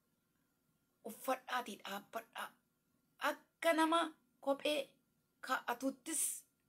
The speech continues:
wangeela nagaa fudhadhaa. Isa lallabuudhaaf qophaa'aa jedha. Haleluuyaa. Waaqayyotiif galanni guddaan haa ta'u.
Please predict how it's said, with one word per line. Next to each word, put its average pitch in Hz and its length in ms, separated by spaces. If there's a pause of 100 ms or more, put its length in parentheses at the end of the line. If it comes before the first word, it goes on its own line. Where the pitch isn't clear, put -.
(120)
wangeela 220 680 (840)
nagaa 196 360 (280)
fudhadhaa. - 480 (540)
Isa 202 240 (380)
lallabuudhaaf 190 760 (1300)
qophaa'aa - 720 (640)
jedha. - 240 (680)
Haleluuyaa. 202 920 (4000)
Waaqayyotiif 269 720
galanni 226 300
guddaan 220 340
haa - 120
ta'u. - 120